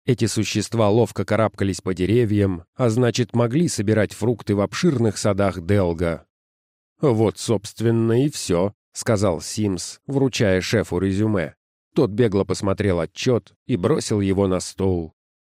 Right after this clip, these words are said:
«Что-нибудь пригодится?» спросил Симс. «Ничего», ответил шеф. «Зацепок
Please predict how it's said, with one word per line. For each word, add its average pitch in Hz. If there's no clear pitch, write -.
«Что-нибудь 113
пригодится?» 120
спросил 98
Симс. -
«Ничего», 104
ответил 98
шеф. -
«Зацепок 110